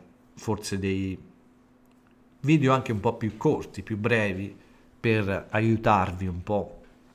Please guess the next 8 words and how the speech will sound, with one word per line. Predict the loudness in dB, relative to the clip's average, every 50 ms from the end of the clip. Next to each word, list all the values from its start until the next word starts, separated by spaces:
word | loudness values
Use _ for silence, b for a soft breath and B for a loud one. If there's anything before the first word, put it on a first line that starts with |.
| _ _ _ _ _ _ _ _ _ _ _ _ _ _ _ -20 -20 -8
con | -6 -4 -4
il | -2 -4
vocabolario, | -4 -4 -4 -4 -4 -2 -2 0 2 2 4 4 4 2 2 2 2 2
anche | 0 0 -2 -4 -8 -8
con | -8 -6 -6 -6
espressioni | -6 -8 -8 -6 -6 -6 -6 -6 -6 -4 -4 -2
idiomatiche. | -2 -2 -2 0 2 2 2 2 0 -2 -4 -6 -8 -10 B B B B B B B B
Insomma, | -8 -4 0 0 0 2 0 -2 -4